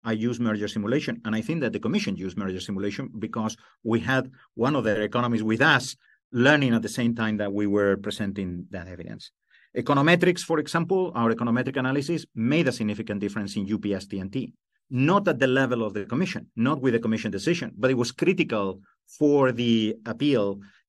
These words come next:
and, uh, and, and for the, the appeal both with the General Court and eventually with the European Court of Justice. I mean, there were a mixture of substantive and, and, and procedural issues, but I think that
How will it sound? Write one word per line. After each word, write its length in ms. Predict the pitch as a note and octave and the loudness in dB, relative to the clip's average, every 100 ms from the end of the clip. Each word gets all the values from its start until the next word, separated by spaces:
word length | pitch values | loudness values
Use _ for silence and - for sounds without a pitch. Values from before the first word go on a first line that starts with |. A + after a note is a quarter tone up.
| - | -4
and, 360 | C3 A#2+ A#2 | 0 4 4
uh, 220 | A2+ A2+ A2+ | 4 2 -2
and, 360 | A#2+ A2+ A2 A2 | 0 0 0 -2
and 260 | A#2+ A2 G#2 | -4 -2 -4
for 300 | - A2+ G#2 | -2 0 0
the, 440 | G2+ G2+ G2+ G2 F#2+ _ _ _ _ | 0 0 0 0 -4 _ _ _ _
the 60 | A#2 | -2
appeal 180 | C3+ C3+ | 0 2
both 240 | A2+ C#3 | 2 0
with 200 | B2 A#2 | -2 -6
the 60 | G2+ | -2
General 260 | B2+ B2 | 0 0
Court 260 | - C#3+ A2 | -2 -2 0
and 100 | G#2+ | -2
eventually 520 | G2 A2+ A#2 G2+ F#2 - _ _ - | 0 0 0 -4 -4 -10 _ _ -4
with 160 | A#2+ A2 | 0 0
the 80 | |
European 420 | G2+ G2+ G2 A2 G2+ _ _ _ | 0 -2 -2 -4 -6 _ _ _
Court 180 | - G2 | -6 -4
of 80 | F#2+ | -2
Justice. 380 | C#3+ C3+ F2+ F2 | -2 -2 -4 -4
I 40 | |
mean, 100 | B2 | -2
there 100 | C3+ | 2
were 140 | C#3+ D3+ | 4 4
a 60 | |
mixture 500 | C3+ D3 - - B2+ | 2 0 -4 -2 -2
of 100 | G#2 | -2
substantive 540 | - A#2+ - A#2+ A#2+ A#2 | -4 -6 -4 -2 0 0
and, 180 | G2+ G2+ | -4 -6
and, 380 | - G#2+ G2 G2+ - - - | -8 -4 -4 -8 -18 -10 -4
and 140 | A#2 | -2
procedural 500 | A#2 - D#3+ A#2+ F2+ | 0 -2 0 0 -2
issues, 320 | F2+ - - | -6 -8 -10
but 160 | - A#2 | -4 0
I 100 | A#2 | 0
think 280 | A#2+ C3+ A#2+ | 2 0 2
that 180 | A2 | 0